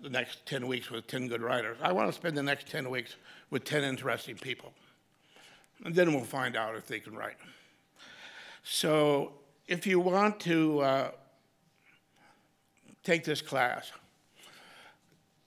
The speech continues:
I want you to write down in two sentences your most pressing personal problem at this moment. Also write your age, your sex, your race, et cetera,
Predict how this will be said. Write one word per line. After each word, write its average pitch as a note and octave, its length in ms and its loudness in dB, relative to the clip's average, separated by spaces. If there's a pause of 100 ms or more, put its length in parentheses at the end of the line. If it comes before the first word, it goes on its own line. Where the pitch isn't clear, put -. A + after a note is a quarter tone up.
(120)
I D3 60 2
want F#3 280 4
you G#3 60 6
to F3 80 6
write D#3 300 8
down C3 480 4 (1500)
in C#3+ 160 -2 (240)
two G3 340 -2 (800)
sentences C3 680 -2 (960)
your E3 240 8
most E3 340 6
pressing E3 380 2
personal C#3+ 360 -2
problem A#2+ 440 0
at A2+ 160 -2
this A2+ 200 -6
moment. A2+ 440 -10 (1160)
Also C#3 380 2
write C3+ 320 4 (100)
your B2 320 -2
age, C3 400 -2
your A2+ 140 -8
sex, - 420 -6
your B2+ 100 -4
race, A#2 360 -4
et A2+ 80 -14
cetera, C#3 440 0